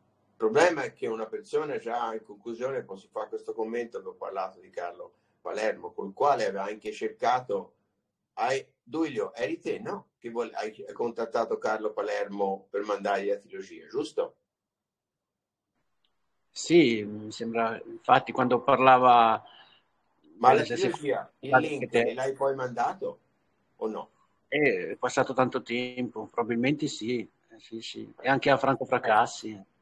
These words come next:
Speaker 1: Anche Carlo, Carlo Palermo pensa ancora che esistesse la minaccia comunista. Ma nel capitolo quattro, e, e, e persone molto più autorevoli di me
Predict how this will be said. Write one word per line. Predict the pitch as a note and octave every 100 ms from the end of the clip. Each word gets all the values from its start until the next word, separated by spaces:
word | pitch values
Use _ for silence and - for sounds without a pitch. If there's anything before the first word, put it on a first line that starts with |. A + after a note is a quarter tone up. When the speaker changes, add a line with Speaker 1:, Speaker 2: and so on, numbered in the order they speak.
| -
Speaker 1:
Anche | - D#3 E3+ D#3+ D3
Carlo, | D#3+ D#3 D3 C#3
Carlo | C3 C3+ C#3 D3
Palermo | D3+ A3 G3 G3+ G3+ E3
pensa | - D3 C3+ B2+ D3+
ancora | G3 G#3 A#2+ A#2 B2+ E3 G3 _ _ _ _ _ _ _ _ _ _ _ _ _
che | - D3+ D3+ F#3+ G3 _ -
esistesse | C3+ C3+ F#3 G3 - A2+ G#2+ - - F3 G3+ - _ _ _ _ _ _ _ _ _
la | A#2+ C#3 D3+
minaccia | E3+ - G2 - A#2+
comunista. | - F2 G#2 C3+ - - - - _ _ _ _ _ _ _ _ _ _ _ _ _ _ -
Ma | G3+
nel | A#3 B3+
capitolo | B3 B3 D4 C#4+ G#3+ D3
quattro, | - - - _ F2+ F#2 G2 - _ _ _ _ _ _ _ _ _
e, | - G4+ -
e, | - G#4 - -
e | -
persone | F3+ - - B3 E3+
molto | E3 C4+ D#4+ - E3
più | C#3
autorevoli | C#3+ C3 B2 B2 G2+ G2
di | F2+
me | F2 F2 -